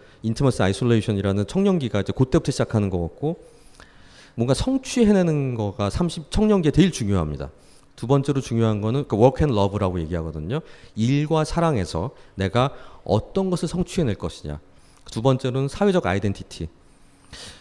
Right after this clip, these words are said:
그러니까 그 이전의 아이덴티티, 청소년기까지 아이덴티티는 "너 누구니?" 그러면 "우리 엄마 아빠는 누구예요? 무슨 고등학교 누구예요?" 이거밖에 할 얘기가 없었는데,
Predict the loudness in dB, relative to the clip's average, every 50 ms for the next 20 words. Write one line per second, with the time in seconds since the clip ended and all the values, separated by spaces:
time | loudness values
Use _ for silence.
0 | -10 -6 -4 -4 0 4 4 6 6 4 2 2 2 2 2 2 2 2 2 0
1 | -2 -4 -6 -6 -2 0 0 2 2 2 2 2 0 -2 -2 -2 -2 0 0 0
2 | 0 0 -2 -4 -6 -8 -12 -10 -10 -4 0 0 0 0 0 0 2 4 4 4
3 | 4 4 2 0 0 0 0 -2 -4 -8 -14 -8 -4 0 2 2 4 4 4 2
4 | 2 2 0 -2 -2 -2 -4 -2 0 0 0 0 0 -2 -4 -2 -2 0 0 0
5 | 0 -2 -4 -4 -2 0 0 0 0 0 2 4 4 4 4 4 2 2 2 2
6 | 2 2 0 0 -2 -2 -4 -6 -6 -6 -6 -4 -4 -4 -4